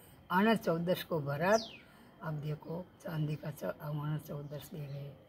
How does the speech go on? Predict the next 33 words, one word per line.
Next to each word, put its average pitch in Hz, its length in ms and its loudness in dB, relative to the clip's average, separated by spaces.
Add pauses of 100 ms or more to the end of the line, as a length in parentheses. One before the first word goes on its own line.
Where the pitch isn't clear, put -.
(340)
व्रत 151 360 0
पूजे, 143 540 -2 (340)
व्रत 151 440 -6
करे 151 300 0 (520)
संसार। 208 420 6
अब 208 180 4
देखो 185 220 2
चाहे 170 300 0
हजारों 151 480 0
बात 156 360 -2
है, 160 80 -2
बहुत 185 420 -2
लंबी 175 340 2
बात 196 400 4
है 247 100 -2
यार, 226 260 2 (540)
कथा 226 260 10
कोई 220 180 6
मामूली 185 480 4
को 175 180 -4
नहीं 202 260 2
है। 226 100 0 (460)
पर 254 100 4 (140)
विष्णु 302 380 4
भगवान 165 440 8
की 156 140 -6
पूजा 160 480 -2
कर 202 320 0 (400)
अनंत 165 260 -2
चौदस 143 400 -8
को 160 140 -10
अपन 147 300 -8
व्रत 160 280 -10